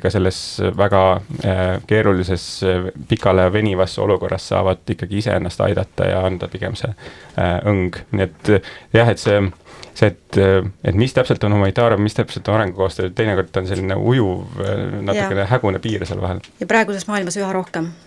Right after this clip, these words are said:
Speaker 1: Just.
Speaker 2: Et see on väga suur väljakutse, kuidas neid kahte valdkonda sidustada.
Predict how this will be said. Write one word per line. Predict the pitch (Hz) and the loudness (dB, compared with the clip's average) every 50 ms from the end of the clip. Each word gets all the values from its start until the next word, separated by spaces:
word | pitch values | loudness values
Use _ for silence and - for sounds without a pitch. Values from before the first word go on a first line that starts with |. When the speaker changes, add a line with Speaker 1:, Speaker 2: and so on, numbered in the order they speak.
| - - | -8 -6
Speaker 1:
Just. | 107 101 - - | -6 -6 -6 -8
Speaker 2:
Et | 180 170 165 165 - - - | -8 -8 -8 -8 -8 -8 -4
see | 202 190 190 | 0 2 2
on | 185 190 | 2 2
väga | 196 196 175 | 0 -2 -4
suur | - 208 190 185 190 | -4 -4 -2 -2 -2
väljakutse, | 185 180 175 160 165 - - - 175 | -2 -2 -4 -6 -6 -10 -10 -10 -8
kuidas | 165 170 165 170 165 - 170 | -8 -6 -6 -6 -6 -6 -8
neid | 160 - - | -10 -6 -6
kahte | 190 170 - - - 165 160 165 160 160 165 165 - 170 | -8 -8 -8 -8 -6 -6 -4 -4 -6 -8 -10 -10 -8 -8
valdkonda | 180 175 - - - 170 160 - 165 | -8 -10 -8 -6 -6 -6 -6 -4 -4
sidustada. | 220 220 226 202 - - 170 170 175 170 170 | -2 -2 -2 -2 -4 -6 -8 -6 -6 -6 -6